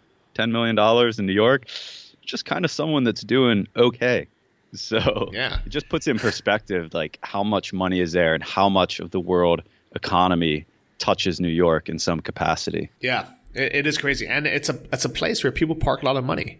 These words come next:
Speaker 2: I mean, I'm, I'm a hundred percent sure that if it wasn't for money f-, coming in from China and from other foreign investors, the real estate market in, in New York would not be as expensive as it is.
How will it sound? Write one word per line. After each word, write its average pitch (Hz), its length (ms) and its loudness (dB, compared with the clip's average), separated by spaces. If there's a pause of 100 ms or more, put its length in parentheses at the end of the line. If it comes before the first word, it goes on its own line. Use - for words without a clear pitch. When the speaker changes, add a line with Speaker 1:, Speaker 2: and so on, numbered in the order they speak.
(120)
Speaker 2:
I 123 80 -6
mean, 117 100 -2
I'm, 120 300 -2
I'm 127 220 -4 (120)
a 120 40 -4
hundred 147 320 -2
percent 139 200 0
sure 139 300 2
that 110 220 0
if - 120 -6
it 117 80 0
wasn't 120 320 -2
for 123 140 -4
money 113 220 -2
f-, 110 120 -10 (220)
coming 120 220 -2
in 117 140 0
from 107 420 -4
China 113 420 0
and 107 140 -4
from 110 140 -6
other 104 340 2 (400)
foreign 117 220 -2
investors, 107 560 0 (360)
the 117 240 0 (500)
real 135 180 4
estate 131 200 0
market 110 300 -2
in, 107 260 -8
in 123 80 -2
New 110 80 -2
York 151 280 2
would 107 220 -4
not 117 340 -2
be 110 200 0
as 101 200 -2
expensive 101 420 -4
as 107 160 0
it 113 60 0
is. 151 140 2